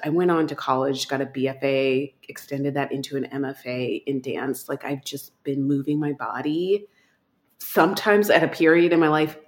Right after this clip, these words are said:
hours a day. So it, and then I wanted to just know more, like, when my body was doing things I didn't want it to do,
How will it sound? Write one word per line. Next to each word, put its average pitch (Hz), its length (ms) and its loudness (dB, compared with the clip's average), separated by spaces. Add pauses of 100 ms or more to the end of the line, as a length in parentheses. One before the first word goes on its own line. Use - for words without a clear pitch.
hours 165 640 4
a 147 60 0
day. 185 560 0 (460)
So 175 920 2
it, 165 300 -2 (180)
and 185 180 2
then 202 280 12
I 180 80 4
wanted 170 320 4
to - 180 -6
just 151 220 -4
know 151 120 2
more, 160 220 2
like, 147 200 0
when 151 420 0 (140)
my 170 180 2
body 147 760 2
was 143 140 -8
doing 165 400 4
things 143 320 2
I 143 60 -6
didn't 151 340 0
want 151 220 0
it - 100 -6
to - 140 -12
do, 151 640 2